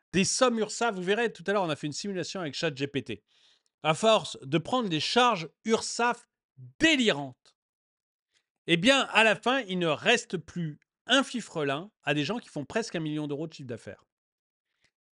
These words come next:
Comment vous les motivez, comment vous les modifiez, motiver des gens pour créer leurs entreprises ? Comment vous les...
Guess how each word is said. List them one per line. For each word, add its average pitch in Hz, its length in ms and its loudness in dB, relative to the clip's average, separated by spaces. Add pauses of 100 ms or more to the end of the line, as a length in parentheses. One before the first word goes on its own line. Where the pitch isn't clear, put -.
(840)
Comment 254 560 4
vous 180 280 -2
les 196 320 4
motivez, 165 920 0 (440)
comment 233 400 2
vous 165 160 -4
les 156 140 2
modifiez, 156 840 -4
motiver 175 520 0
des 151 160 2
gens 147 240 -2
pour - 180 -18
créer 160 300 -6
leurs 131 180 -6
entreprises ? 117 440 -12
Comment 226 280 -4
vous 170 80 -6
les... 147 260 -2